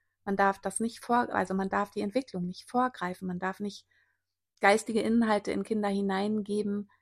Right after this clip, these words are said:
die viel zu früh, äh, also vorweggenommen werden. Aus ihnen selbst heraus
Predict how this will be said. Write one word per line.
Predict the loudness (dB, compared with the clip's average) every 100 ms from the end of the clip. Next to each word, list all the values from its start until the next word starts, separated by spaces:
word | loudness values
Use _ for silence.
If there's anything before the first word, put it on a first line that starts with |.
| _ _ -4
die | -2
viel | 0 0
zu | -2
früh, | -6 -10 4 8 8 6 -2 -10 _ _
äh, | -6 -4 -6 -10 _ _ _ _ -6
also | -4 0
vorweggenommen | 2 6 6 4 0 0 0 -2
werden. | -2 -2 -2
Aus | -2 -2 -2
ihnen | 0 0 2
selbst | 2 0 -6
heraus | -10 -6 -6 -4 -6